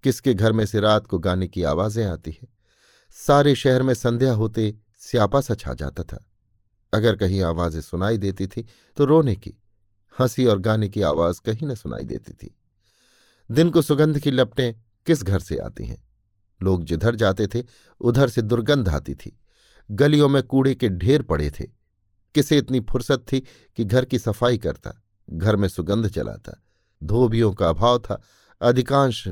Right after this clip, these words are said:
लड़ने चले गए थे, कपड़े तक न धुलते थे। इत्र फुलैल कौन मलता? किसकी आंखों में मद की लाली झलकती है?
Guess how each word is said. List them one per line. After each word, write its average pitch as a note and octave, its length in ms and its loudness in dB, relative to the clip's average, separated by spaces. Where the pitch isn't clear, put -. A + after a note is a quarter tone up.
लड़ने G#2+ 380 0
चले C#2+ 260 -4
गए C2+ 160 -4
थे, - 160 -14
कपड़े A#2 280 0
तक B2+ 180 -2
न E2+ 80 -2
धुलते D2+ 360 -8
थे। - 180 -16
इत्र - 240 -4
फुलैल F2+ 440 -4
कौन A2+ 220 -4
मलता? C2 500 -10
किसकी E3 320 2
आंखों D3 340 4
में C#3 120 2
मद A#2 240 4
की B2 140 0
लाली B2 260 2
झलकती C#2+ 460 -6
है? G#1+ 220 -14